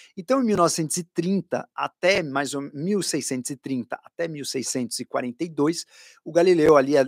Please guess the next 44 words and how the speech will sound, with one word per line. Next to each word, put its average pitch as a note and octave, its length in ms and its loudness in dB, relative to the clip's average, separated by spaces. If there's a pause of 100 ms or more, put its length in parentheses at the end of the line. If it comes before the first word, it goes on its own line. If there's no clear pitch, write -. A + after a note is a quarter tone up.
(100)
além D3 260 -2
de D#3 80 -6
escrever B2+ 440 -2
o C#3 60 -2
livro F3 240 -2
dele, F3 220 0
ele G#3+ 180 -4
publicou A#3+ 520 0
o G3+ 40 8
livro G#3 280 -2
dele, F#3 400 2
diferente E3+ 560 -6
do E3 80 -8
Copérnico, F#3+ 480 -4
ele G3 100 -4
publicou G3+ 420 -4
antes F#3 200 -6
de G3+ 100 -12
morrer, F3+ 360 2 (100)
é, C#3 140 -4 (120)
muito E3+ 380 0
antes D3+ 160 -2
dele C3+ 160 -6
morrer. A2+ 240 -8
O - 40 -16
Copérnico F3 420 -10
publicou G3+ 580 2
no A3 140 -6
dia G3+ 160 0
da B3+ 100 0
morte. E3 380 2 (680)
O G3+ 80 -4
Galileu G#3+ 420 6
não, G3+ 180 4
ele C#3+ 80 0
publicou F#3 400 -2
e F3+ 40 0
continuou G#3 360 -4
vivendo, F3 420 -4
só E3+ 220 -4
que G3 80 -6
ele F#3+ 80 -8
foi C#3+ 180 -4
perseguido, F#3+ 520 -6